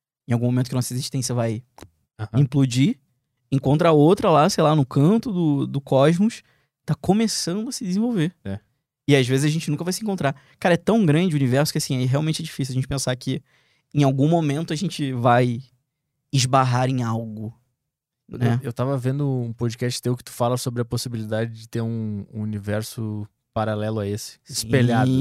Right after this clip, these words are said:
Speaker 1: os multiversos.
Speaker 2: E, e, e tu falou um negócio de um elétron que se ele atravessasse uma parede. Como é que é essa história?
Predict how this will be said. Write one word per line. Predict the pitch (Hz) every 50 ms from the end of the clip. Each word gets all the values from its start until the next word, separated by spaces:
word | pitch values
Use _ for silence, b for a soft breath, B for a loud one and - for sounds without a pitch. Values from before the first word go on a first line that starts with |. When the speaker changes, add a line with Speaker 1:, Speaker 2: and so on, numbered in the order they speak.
| 131 127
Speaker 1:
os | 127 113
multiversos. | 113 127 131 - 120 127 120 - 120 110 - - - - 123 - - - - -
Speaker 2:
E, | 127 127 139 160 151 156
e, | 143
e | 127 - - 143
tu | - -
falou | - 139 131 127 139
um | 147
negócio | 143 131 127 135 139 - -
de | 131 127
um | 135 131 113 104
elétron | 95 98 101 127 170 170 _ - 127 117 110 101 98
que | - - 110 107
se | 104 - 127
ele | 117 117
atravessasse | 110 - 120 113 113 - 135 131 - 127
uma | 123 117
parede. | - 113 107 120 139 131 127 -
Como | - 135 156
é | 202
que | 220 -
é | 190
essa | 170 156 - 143
história? | 127 - - 117 107 95 92